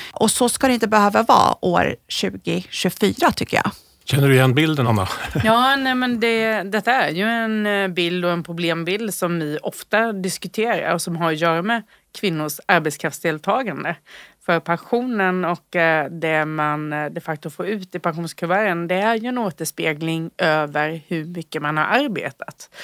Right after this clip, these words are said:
Speaker 3: Så det är klart att har man ett lägre arbetskraftsdeltagande, om man har mer deltid och man har varit frånvarande från arbetsmarknaden en längre tid, så får ju det konsekvenser då i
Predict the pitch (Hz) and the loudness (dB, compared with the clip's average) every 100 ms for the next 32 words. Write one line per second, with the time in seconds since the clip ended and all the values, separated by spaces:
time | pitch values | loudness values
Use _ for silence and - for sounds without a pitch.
0 | - - - - 220 220 220 170 - 170 | -16 -16 -18 -2 0 0 2 2 2 -2
1 | - 202 233 254 254 240 220 208 202 185 | -2 -2 0 -2 0 2 2 2 2 0
2 | - 185 - 185 180 185 180 180 196 233 | -4 -4 -4 -6 0 2 2 0 0 -2
3 | 240 196 180 175 175 185 196 202 190 180 | -4 -4 -2 0 0 0 0 0 -2 -4
4 | 190 196 214 240 185 175 170 170 175 170 | -4 -4 -4 -8 -6 -4 -2 0 0 0
5 | 160 170 170 - 190 165 160 175 175 214 | 0 -2 -4 -2 0 0 0 -2 -2 0
6 | 214 180 165 180 170 - 175 175 180 - | 2 2 0 0 -2 0 0 2 0 0
7 | 208 208 185 190 - 165 180 202 - 190 | 0 2 2 -2 -2 -2 -2 -6 -8 -4
8 | 170 165 165 156 156 185 165 165 - 208 | -2 -2 0 -2 -2 -4 -4 -8 -2 -2
9 | 220 - 180 170 143 147 - - - - | -2 -4 -4 0 0 -2 -8 -20 -8 -4
10 | 214 220 | -2 -4